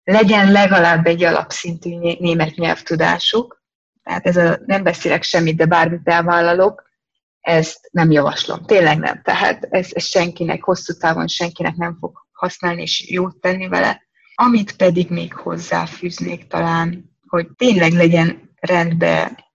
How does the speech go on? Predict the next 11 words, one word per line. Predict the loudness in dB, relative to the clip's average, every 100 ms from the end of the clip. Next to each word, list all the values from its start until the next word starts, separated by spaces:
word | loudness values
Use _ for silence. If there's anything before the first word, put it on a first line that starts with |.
| _ -6
az | 0
önértékelés | 4 4 2 -2 -4 -2 0 0 0 -2
annak, | -2 -4 -8 -12
aki | -16 -8
külföldre | -2 -2 -2 -4 -4 -6
költözik, | -2 0 0 -4 -6 -6
mert | -6 -6 _
annyira | -2 2 4 4
sok | 2 0 0
az | 0 -2
új, | -4 0 0 -2